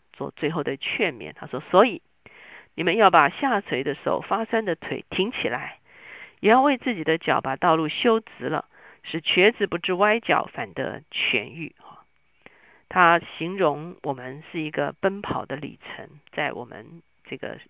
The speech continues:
昨天读这个十二章一到四节的时候，他说我们人生是一个奔跑的旅程，跑到最后的时候，手下垂、腿发酸。哈，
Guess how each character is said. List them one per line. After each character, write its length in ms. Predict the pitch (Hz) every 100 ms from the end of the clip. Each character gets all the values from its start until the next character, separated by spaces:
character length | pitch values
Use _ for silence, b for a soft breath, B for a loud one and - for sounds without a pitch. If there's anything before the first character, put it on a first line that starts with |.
| _ _ -
昨 220 | 147 147
天 320 | - 160 170
读 180 | 147 143
这 120 | 151
个 120 | 143
十 120 | -
二 140 | 156 156
章 220 | 151 147
一 60 | 160
到 200 | 147 143
四 240 | - 185
节 160 | - -
的 120 | -
时 120 | -
候， 220 | 143 - - B B B
他 100 | -
说 160 | - 156
我 40 |
们 160 | 143 143
人 220 | 151 170
生 220 | 220 202
是 140 | - 175
一 80 |
个 120 | 160 147
奔 220 | 220 240
跑 200 | - -
的 100 | 160
旅 160 | 143 -
程， 180 | - - _ B B B -
跑 160 | 180
到 160 | 254 262
最 280 | - 262 208
后 160 | 220
的 120 | 156
时 160 | 131 123
候， 260 | 131 - - _ - -
手 160 | 143 131
下 260 | - 156
垂、 380 | 156 - - 139 _ -
腿 260 | - 135 135
发 240 | 151 147
酸。 360 | - 170 165 190 _ -
哈， 240 | -